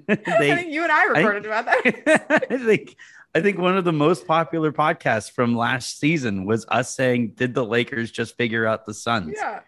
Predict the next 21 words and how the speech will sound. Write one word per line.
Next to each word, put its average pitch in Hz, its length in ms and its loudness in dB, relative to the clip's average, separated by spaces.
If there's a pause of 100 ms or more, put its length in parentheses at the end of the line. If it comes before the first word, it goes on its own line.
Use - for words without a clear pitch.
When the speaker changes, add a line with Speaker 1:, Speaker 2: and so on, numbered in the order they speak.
(220)
Speaker 2:
I - 40 -2
Speaker 1:
And - 60 -4
Speaker 2:
stand - 200 -2
Speaker 1:
then 101 100 0
Speaker 2:
by - 240 2
Speaker 1:
everybody 92 220 -2
Speaker 2:
it. - 40 -2
Speaker 1:
got 92 160 -4
hurt. 101 260 -8
<laughs> - 60 -20 (260)
Yeah. 175 280 0 (220)
No, 285 160 2
me 302 160 4
too. 311 500 0 (160)
Well, 220 120 2
that's 294 220 4
the 262 60 -6
thing 294 240 0
is 220 100 2
that, 175 120 2
like, 165 300 0